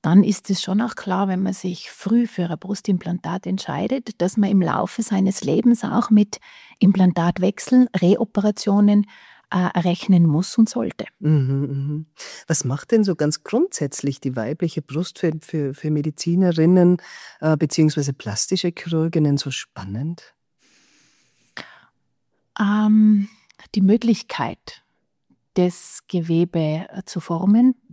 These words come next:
Speaker 1: die Möglichkeit verkleinern, vergrößern, anpassen, in Bezug setzen auf die Körper-,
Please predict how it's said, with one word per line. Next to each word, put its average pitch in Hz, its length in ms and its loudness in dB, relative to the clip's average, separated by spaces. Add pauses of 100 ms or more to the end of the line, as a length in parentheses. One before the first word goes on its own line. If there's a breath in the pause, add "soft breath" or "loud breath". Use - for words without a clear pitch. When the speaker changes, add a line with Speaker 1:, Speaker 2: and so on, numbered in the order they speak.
Speaker 1:
die 185 80 0
Möglichkeit 180 920 -2 (160)
verkleinern, 196 1000 -2
vergrößern, 185 880 -2 (360 loud breath)
anpassen, 185 840 0
in 254 260 6
Bezug - 440 -2
setzen 185 500 -2
auf 170 360 -4
die 165 180 -4
Körper-, 175 560 -4